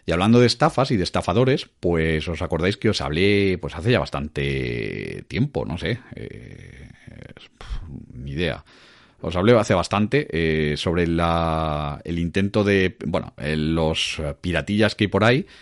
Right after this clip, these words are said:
y aparte que intentan estafar, que venden I P T Vs y más mierdas variadas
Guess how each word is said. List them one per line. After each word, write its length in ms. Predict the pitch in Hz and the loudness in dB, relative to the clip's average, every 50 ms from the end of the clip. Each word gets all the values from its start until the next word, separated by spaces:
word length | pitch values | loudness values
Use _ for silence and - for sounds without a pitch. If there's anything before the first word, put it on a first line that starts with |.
| - - _ - | -20 -20 _ -6
y 120 | - 87 | -2 -2
aparte 360 | 90 82 95 92 - - 120 117 | 0 2 0 0 2 0 -2 0
que 100 | - 87 | 0 -2
intentan 440 | 85 82 87 92 95 107 113 113 - | 0 0 0 0 2 0 0 0 0
estafar, 540 | - 85 - - - 69 - - 85 80 73 67 69 73 - 71 64 - - | -2 -2 -2 0 -4 -4 0 0 0 0 0 -6 -8 -8 -8 -8 -10 -10 -10
que 80 | 62 | -10
venden 300 | 60 69 71 67 65 65 | -8 -6 -6 -6 -6 -6
I 80 | 67 - | -6 -6
P 100 | - 62 | -6 -6
T 140 | - 69 82 | -4 0 4
Vs 520 | 123 139 139 135 135 135 135 139 143 - - - - - - - - - | 4 6 6 6 6 6 4 2 0 -4 -8 -20 -20 -20 -20 -20 -20 -8
y 400 | - 80 80 73 69 71 73 71 | -4 -2 0 0 0 0 0 2
más 320 | 73 87 90 85 80 78 | 2 2 2 2 0 0
mierdas 420 | 85 82 78 76 76 73 73 76 76 | 0 0 0 0 0 0 0 0 0
variadas 580 | 78 76 76 85 98 107 113 127 - - - | -2 -2 0 2 2 2 2 0 -2 -4 -10